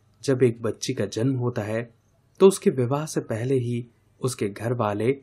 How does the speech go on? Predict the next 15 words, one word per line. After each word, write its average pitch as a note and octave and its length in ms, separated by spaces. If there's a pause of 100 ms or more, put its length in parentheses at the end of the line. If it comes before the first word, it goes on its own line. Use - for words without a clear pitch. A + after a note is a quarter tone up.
(300)
उसके - 260
लिए F#3 180
गहने B2+ 340
बनवा G2+ 300
देते F#2+ 280
हैं G#2+ 220 (460)
ताकि A#2 500 (380)
विवाह F#3+ 340
के G3 140
समय D#3+ 240
कोई D3 260
भी D3 140
समस्या G#2 540
ना G2+ 200
आए। G2 180